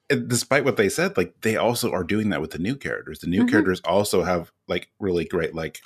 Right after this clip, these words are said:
Speaker 1: story arcs, and seeing how they, the new ones interact with the old ones and how they meet each other and play off each other. Like,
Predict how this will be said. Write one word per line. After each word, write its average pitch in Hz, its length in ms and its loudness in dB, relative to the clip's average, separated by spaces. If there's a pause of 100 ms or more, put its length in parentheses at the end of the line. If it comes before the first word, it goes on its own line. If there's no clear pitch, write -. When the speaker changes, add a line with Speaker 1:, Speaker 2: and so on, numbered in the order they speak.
(200)
Speaker 1:
story 82 380 -2
arcs, 80 500 -6 (420)
and 87 180 -2
seeing 95 260 0
how 87 220 0
they, 82 420 0 (500)
the 92 80 0
new 95 180 2
ones 85 260 0
interact 82 400 -6
with 76 80 -14
the 76 80 -4
old 92 240 2
ones 87 220 0
and 73 100 -10
how 80 80 -8
they 76 160 -6
meet 87 220 -2
each 85 180 -4
other 80 300 -2
and 73 180 -10
play 85 180 -2
off 78 220 -4
each 78 160 -6
other. 71 300 -6
Like, 69 280 -8